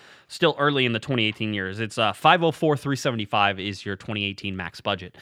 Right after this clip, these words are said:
So you know that there's at least some money there for Michael Ciani coming in. Now, could the Galaxy try to move him? Yes. The answer is I think they are trying to move him. I think they're trying to offload him. I think they're trying to do anything they can to get rid of that contract because, one,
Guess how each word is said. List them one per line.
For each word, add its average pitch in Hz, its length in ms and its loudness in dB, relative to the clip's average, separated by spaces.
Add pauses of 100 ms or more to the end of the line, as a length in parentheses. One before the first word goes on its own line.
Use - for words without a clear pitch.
(300)
So - 120 -2
you 143 140 4
know 143 160 6
that 123 100 2
there's 113 200 0
at 120 40 -2
least 120 200 -2
some 127 180 6
money 107 220 2
there 92 260 0
for 95 240 -4
Michael 92 220 -6
Ciani 120 500 0 (420)
coming 110 260 2
in. 180 140 4
Now, 147 380 2
could 170 160 2
the 165 60 2
Galaxy 170 420 6
try 160 160 2
to 143 80 4
move 247 220 4
him? 156 200 4
Yes. 247 360 4
The 160 120 4
answer 160 220 2
is 127 80 2
I 131 80 0
think 156 160 0
they 113 120 2
are 170 240 6
trying 123 260 4
to 113 40 2
move 110 160 2
him. 123 120 2
I 110 40 4
think 117 140 0
they're 110 60 -4
trying 107 220 0
to 92 140 0
offload 185 380 4
him. 156 160 2
I 110 80 0
think 127 180 -4
they're 120 100 -2
trying 131 180 0
to 113 160 -4
do - 40 -6 (120)
anything 196 380 2
they 127 100 2
can 131 260 0
to 113 60 -2
get 120 140 -2
rid 139 120 2
of 143 40 2
that 113 180 4
contract 135 400 2
because, 113 200 -2
one, 143 380 4